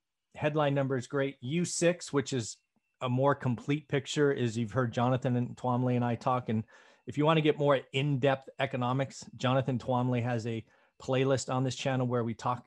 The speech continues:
economics, uh, we talk unemployment. So go back and look for that, uh, if you'd like more details on it.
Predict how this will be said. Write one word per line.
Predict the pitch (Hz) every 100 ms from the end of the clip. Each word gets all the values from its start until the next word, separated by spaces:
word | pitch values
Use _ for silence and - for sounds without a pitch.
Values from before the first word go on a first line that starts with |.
| -
economics, | 123 120 120 131 - - -
uh, | 117 110 107 107 - _
we | 120
talk | 107 123 -
unemployment. | 123 113 - 127 123 120
So | - 113
go | 123
back | 123 117 127
and | 113
look | 117 -
for | 117
that, | 113 117 - _ _ -
uh, | 110 -
if | 123
you'd | 120 107
like | 117 110
more | 120 113
details | 104 120 107 120 113
on | 117
it. | 110